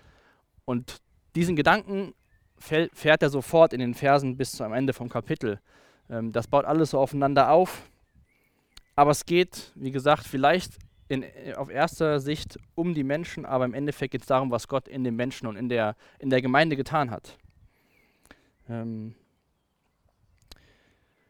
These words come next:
und so sehen wir trotzdem so dieses Zusammenspiel von dem, was Gott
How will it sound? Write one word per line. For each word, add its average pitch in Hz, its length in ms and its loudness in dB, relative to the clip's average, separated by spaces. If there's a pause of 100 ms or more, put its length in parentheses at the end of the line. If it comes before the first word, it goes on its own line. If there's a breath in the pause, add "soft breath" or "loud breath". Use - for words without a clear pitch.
(800)
und 127 140 -2
so 139 100 -10
sehen 156 120 2
wir 156 80 2
trotzdem 165 400 0
so 139 60 2
dieses 131 220 -4
Zusammenspiel 160 680 2
von 120 260 -2
dem, 139 180 0
was 117 220 0
Gott - 300 0